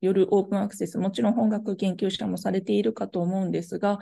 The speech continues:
これについては残念ながら、えっと、状況が把握、もちろんされていると思うんですが、状況件数などが把握できていない。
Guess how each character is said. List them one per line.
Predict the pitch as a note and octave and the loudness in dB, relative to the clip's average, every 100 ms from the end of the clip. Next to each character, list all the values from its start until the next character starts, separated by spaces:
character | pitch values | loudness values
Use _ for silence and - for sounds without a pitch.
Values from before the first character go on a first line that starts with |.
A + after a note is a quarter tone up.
| - - - - | -8 -20 -20 -8
こ | A3 | 0
れ | B3 | 4
に | C4 B3+ | 4 2
つ | B3+ C#4 | -2 -6
い | C4+ | -4
て | G#3+ | -2
は | G#3+ G#3+ | 0 0
残 | A3 G#3 G#3 | 0 0 -2
念 | G#3 G#3 | -2 -2
な | A3 | -2
が | G#3+ A3 | -4 -2
ら、 | A#3 G3+ | -2 -4
え | G3 | -4
っ | |
と、 | F#3 | -6
状 | F3 A3 A#3 | -4 -2 -2
況 | A3+ C4 | -4 -4
が | B3+ | -4
把 | B3+ A#3 | -4 -4
握、 | A#3 A3+ - G3+ | -2 -4 -2 -2
も | G#3+ | -2
ち | - | -2
ろ | G3 | -2
ん | |
さ | - | 0
れ | G#3+ | 0
て | A3 | 2
い | A#3 | 0
る | A3+ | 4
と | |
思 | A#3+ C4 | 4 6
う | |
ん | A3+ | 4
で | A3 | 0
す | - | -2
が、 | A3 | 0
状 | G3+ G#3 | 0 -2
況 | G#3 G3+ G3 | -2 -2 -2
件 | G#3 G3+ | 0 0
数 | G3+ G#3+ F#3+ | 0 -4 -4
な | F3+ | -4
ど | G3 | -6
が | F#3+ A3+ | -6 -4
把 | G#3 E3 | -4 -4
握 | F3+ | -4
で | D3+ | -4
き | - | -6
て | _ - | _ -6
い | - | -4
な | - - | -4 -8
い。 | - | -10